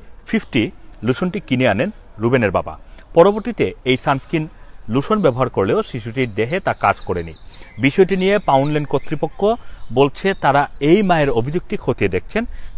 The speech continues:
তবে এর আগে এমন অভিযোগ তারা পাননি। বিষয়টি তারা গুরুত্বের সাথে নিয়েছেন। অন্যদিকে অভিযোগকারী মা জানান, ঘটনাটি তার সাত বছরের সন্তানের মধ্যে আতঙ্ক তৈরি করেছে, যার কারণে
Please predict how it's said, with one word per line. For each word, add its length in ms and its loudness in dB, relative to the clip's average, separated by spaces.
তবে 260 6
এর 160 6
আগে 280 4
এমন 260 6
অভিযোগ 420 0
তারা 280 6
পাননি। 360 6
বিষয়টি 440 0
তারা 320 2
গুরুত্বের 360 2
সাথে 240 -2
নিয়েছেন। 380 0
অন্যদিকে 480 4
অভিযোগকারী 640 2
মা 340 4
জানান, 340 4
ঘটনাটি 440 0
তার 140 2
সাত 200 4
বছরের 320 0
সন্তানের 480 0
মধ্যে 380 -2
আতঙ্ক 360 2
তৈরি 220 0
করেছে, 240 -2
যার 160 4
কারণে 340 0